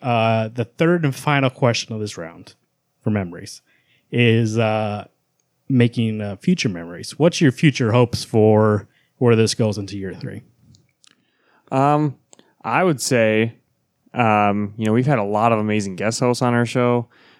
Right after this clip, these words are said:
Speaker 2: and, you know, we're just getting so many creative partners involved with our show that I just want more. I think this community that,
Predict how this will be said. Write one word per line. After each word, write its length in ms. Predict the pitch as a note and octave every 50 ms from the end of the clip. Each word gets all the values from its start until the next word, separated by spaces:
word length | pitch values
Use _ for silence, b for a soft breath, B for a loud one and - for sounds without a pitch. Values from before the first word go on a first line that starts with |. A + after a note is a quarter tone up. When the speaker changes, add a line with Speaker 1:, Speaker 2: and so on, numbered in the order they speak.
| b b -
Speaker 2:
and, 680 | A2+ G#2 G2 F#2+ F#2+ G2 F#2+ F#2+ F#2+ F#2+ F#2 - - -
you 100 | - A2
know, 480 | G#2 G2+ G2 G2 G2 G2 G2 G2 F#2+ F#2+ G#2
we're 160 | G#2+ A#2 C3
just 140 | C#3 - -
getting 420 | - B2+ A#2 A2 A2 G#2+ G#2+ G#2
so 420 | - - - - - A#2+ A#2 B2
many 240 | B2 B2 A#2+ A#2+ A#2
creative 420 | - - - A2+ A2 G#2+ G#2 F#2+ -
partners 580 | - G#2+ G#2+ G#2 - G#2+ A2 A2 A2 G#2+ G#2
involved 500 | G#2+ G2+ G2 F#2+ F#2 F#2+ F#2+ G2+ G2+ G2+
with 160 | G#2+ G2+ -
our 440 | F#2 F#2 F#2 F#2 F#2 F#2+ G2 G2+ - - _
show 600 | - - - - A#2+ G#2 F#2+ F#2+ G2 A2+ C3 C3 b b b b b b b b _
that 140 | A2 G2+
I 100 | G2+ G#2+
just 140 | B2 D3 -
want 180 | D#3+ A#2+ G2+ G2
more. 460 | G2+ G2+ G#2+ C3+ D3 A#2 F#2+ - - _
I 140 | - A2+ A#2
think 240 | C3 C#3 C3 A2
this 140 | A2+ A#2 -
community 520 | - - A2+ G#2+ A2 A2 A2+ A2 A2+ A#2 A2
that, 260 | A2 A2 G#2+ G#2